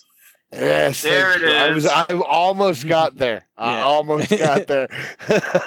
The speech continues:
Speaker 3: I'm
Speaker 2: I,
Speaker 3: just
Speaker 2: I,
Speaker 3: glad
Speaker 2: I was
Speaker 3: you
Speaker 2: about to
Speaker 3: got
Speaker 2: be like,
Speaker 3: there. <laughs>
Speaker 2: "Be kind, rewind." It's like, no,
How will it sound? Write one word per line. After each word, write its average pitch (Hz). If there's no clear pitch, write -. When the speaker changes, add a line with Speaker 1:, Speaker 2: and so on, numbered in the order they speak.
Speaker 3:
I'm 127
Speaker 2:
I, 156
Speaker 3:
just 190
Speaker 2:
I, 170
Speaker 3:
glad 185
Speaker 2:
I 180
was 180
Speaker 3:
you 175
Speaker 2:
about 190
to 113
Speaker 3:
got -
Speaker 2:
be 190
like, 170
Speaker 3:
there. -
<laughs> -
Speaker 2:
"Be 185
kind, 196
rewind." 180
It's 113
like, 104
no, 113